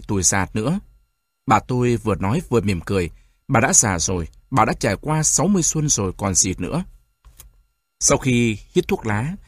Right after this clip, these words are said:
bà tôi bắt đầu kể cho tôi nghe những câu chuyện kỳ quái về bọn cướp Phúc Đức, về các vị thánh, về những loài dã thú và lũ ác quỷ. Những chuyện thần thoại được bà tôi kể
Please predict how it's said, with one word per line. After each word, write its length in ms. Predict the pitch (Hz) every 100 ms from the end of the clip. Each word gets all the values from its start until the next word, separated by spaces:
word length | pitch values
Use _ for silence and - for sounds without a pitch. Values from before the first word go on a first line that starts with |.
| _ -
bà 140 | 104 -
tôi 280 | 127 120 117
bắt 120 | 196
đầu 120 | 131 101
kể 200 | 98 85
cho 120 | 135
tôi 200 | - 135
nghe 220 | 131 131 120
những 100 | 139
câu 160 | - 151
chuyện 160 | - 98
kỳ 240 | - 101
quái 380 | 85 104 117 202 - - -
về 80 |
bọn 240 | 110 208 208
cướp 140 | 233 240
Phúc 160 | - -
Đức, 160 | 233 - _ _ _
về 260 | 117 117 107
các 180 | 226 226
vị 120 | 95
thánh, 280 | - 117 214 262 - -
về 140 | 120
những 280 | 92 180 220
loài 300 | 135 101 95
dã 220 | 85 107 -
thú 260 | 123 180 226
và 280 | 101 92 80 -
lũ 200 | 113 -
ác 140 | 196 -
quỷ. 240 | 101 82 - - _ _ _ _ _ _ _ _ -
Những 180 | 120 202
chuyện 380 | 123 85 92 98
thần 180 | 104 92
thoại 320 | 87 82 -
được 160 | 123 113
bà 140 | 107
tôi 220 | 90 151 139
kể 240 | 101 90